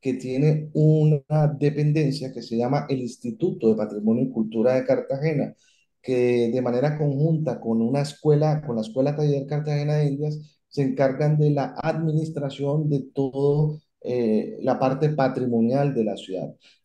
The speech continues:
Eh, este instituto tiene un, un, un origen, obviamente, normativo en la ciudad de Cartagena, que es el Acuerdo cero cero uno de dos mil tres,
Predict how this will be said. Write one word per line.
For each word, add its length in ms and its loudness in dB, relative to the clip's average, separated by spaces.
Eh, 480 4
este 280 2
instituto 580 -2
tiene 600 2
un, 480 0
un, 460 2
un 140 4
origen, 420 4
obviamente, 520 4
normativo 680 -2
en 100 4
la 100 0
ciudad 200 0
de 60 -6
Cartagena, 640 -2
que 80 -2
es 80 -2
el 80 2
Acuerdo 440 0
cero 220 -4
cero 240 -4
uno 220 0
de 60 2
dos 120 -2
mil 180 -4
tres, 380 -2